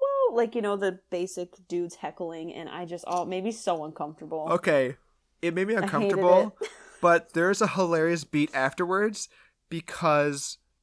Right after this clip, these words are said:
Speaker 2: they make fun of him because they're like, "Hey, you got your dick, like, messed up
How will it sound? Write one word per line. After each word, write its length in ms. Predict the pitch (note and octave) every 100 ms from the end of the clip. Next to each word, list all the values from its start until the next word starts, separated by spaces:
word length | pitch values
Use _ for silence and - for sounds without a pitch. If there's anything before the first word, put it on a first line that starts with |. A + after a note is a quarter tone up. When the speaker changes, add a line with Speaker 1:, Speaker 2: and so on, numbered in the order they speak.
| _
Speaker 2:
they 200 | D3 F3+
make 260 | F#3 A#3
fun 260 | - - A#3+
of 120 | A3+
him 160 | E3 C#3
because 180 | C#3 D3
they're 100 | C#3+
like, 180 | C3
"Hey, 280 | C3 E3 D3+
you 220 | A2 A2+
got 180 | C3+ D#3
your 100 | C#3
dick, 300 | C3 E3 F3+
like, 380 | D3+ C3+ A#2+ - _
messed 320 | C3 B2 -
up 260 | B2+ A#2